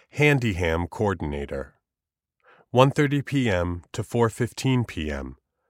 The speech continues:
B R L program, The Future of Braille. Three P M to four fifteen P M,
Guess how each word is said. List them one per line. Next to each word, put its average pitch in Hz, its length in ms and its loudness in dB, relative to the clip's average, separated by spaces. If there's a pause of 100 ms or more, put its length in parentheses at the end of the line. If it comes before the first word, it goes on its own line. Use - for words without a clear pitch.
(200)
B 110 180 4
R 123 220 4
L 104 360 0
program, 76 680 -4 (260)
The 113 100 -4
Future 104 420 -2
of 85 240 -6
Braille. 76 460 -4 (1300)
Three 165 240 4
P 85 280 -2
M 80 260 -2 (180)
to 131 120 -4
four 127 240 2
fifteen 113 560 0
P 78 260 -4
M, 67 300 -6